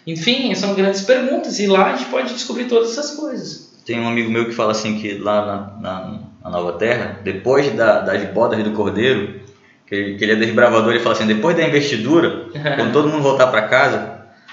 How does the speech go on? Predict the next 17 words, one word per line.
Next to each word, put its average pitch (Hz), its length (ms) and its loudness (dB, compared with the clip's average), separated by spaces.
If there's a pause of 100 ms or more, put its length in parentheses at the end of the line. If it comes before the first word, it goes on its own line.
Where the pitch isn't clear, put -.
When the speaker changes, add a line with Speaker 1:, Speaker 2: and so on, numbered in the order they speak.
Speaker 2:
vai 156 120 0
todo 147 120 2
mundo 190 100 -2
pegar 180 220 4
uma 180 100 4
enxada 165 360 4
e 165 120 -2
capinar 165 500 0
o 160 40 4
seu 175 160 0
quintal, 160 640 2
trabalhar, 143 600 4
plantar, 143 1040 0
Speaker 1:
É. - 80 -12
Speaker 2:
viver 120 400 0
uma 135 200 0
vida 135 460 2